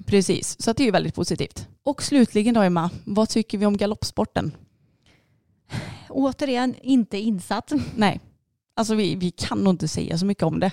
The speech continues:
Speaker 2: Nej.
Speaker 1: Ehm, det, det, vi har nog ännu mindre att säga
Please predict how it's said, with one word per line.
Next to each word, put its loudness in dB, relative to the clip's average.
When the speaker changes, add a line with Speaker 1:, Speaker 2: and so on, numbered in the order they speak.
Speaker 2:
Nej. 0
Speaker 1:
Ehm, 0
det, 2
det, 4
vi 4
har 6
nog 6
ännu 6
mindre 2
att 2
säga 0